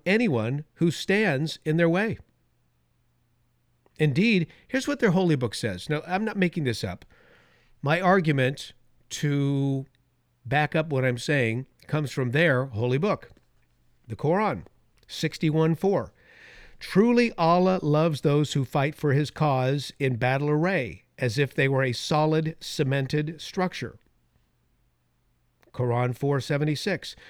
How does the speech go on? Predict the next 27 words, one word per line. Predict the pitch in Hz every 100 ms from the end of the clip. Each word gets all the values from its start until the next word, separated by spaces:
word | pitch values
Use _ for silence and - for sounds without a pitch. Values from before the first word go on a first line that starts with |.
| - - -
"Those | 156 180 -
who | 170
do | 139 190 254
battle | 190 165 170
for | 160 165
the | 151
cause | 170 165 156
of | 147
Allah | 139 135 139 185 - _ _ -
and | 143
those | 151 165 -
who | 151
disbelieve | 117 156 202 - 190 175 214 226 190 165 160 - _ _ -
do | 131 202
battle | 175 175 175
for | 170
the | 165
cause | 156 170 170 170
of |
idols. | 180 220 190 95 - - _ - -
So | - 190 175
fight | - 233 233 _
the | 196
minions | 180 175 175 151
of | 156
the | 151
devil. | 147 143 113